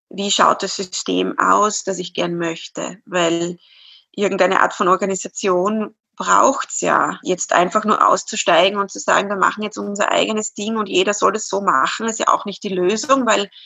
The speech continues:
nicht jeder kann so ein Leben leben, wie wir es leben und so ein System auf-, erschaffen, wie wir das hier haben. Und wie, wie kann eigentlich so ein optimale, also optimales Lernen stattfinden?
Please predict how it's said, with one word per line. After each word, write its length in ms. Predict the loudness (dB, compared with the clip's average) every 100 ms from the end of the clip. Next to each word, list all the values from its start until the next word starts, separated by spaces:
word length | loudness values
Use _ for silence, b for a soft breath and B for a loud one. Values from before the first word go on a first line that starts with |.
| B B B
nicht 220 | -12 -6
jeder 220 | 0 2 2
kann 200 | 0 0
so 80 |
ein 120 | 0 2
Leben 340 | 2 2 0
leben, 280 | 0 0 -2
wie 120 | -4
wir 140 | -4
es 100 | -4
leben 320 | -2 0 0 0
und 180 | 0 0
so 160 | -2 0
ein 120 | -2
System 560 | -2 -10 -2 0 0 0
auf-, 420 | 2 2 2 -4 -2
erschaffen, 640 | 0 4 2 0 -6 -8
wie 140 | -6 -8
wir 300 | -8 -2 -2
das 160 | -2
hier 180 | 0 2
haben. 260 | 4 4 2 B B B B
Und 140 | -6
wie, 560 | -4 -2 2 2 2 -4 -8
wie 200 | -6 -2
kann 300 | 2 2 4
eigentlich 380 | 0 -2 -4
so 140 | -2 2
ein 340 | 2 0 -4 -12 _ _ _ _ _ _ _ _
optimale, 1160 | 0 0 0 -2 2 4 6 4 4 6 4 2 0
also 220 | -2 2
optimales 680 | 0 0 2 4 4 2 0
Lernen 500 | -2 0 -2 -2 -4
stattfinden? 920 | 0 0 0 -8 -12 -12 -14 -18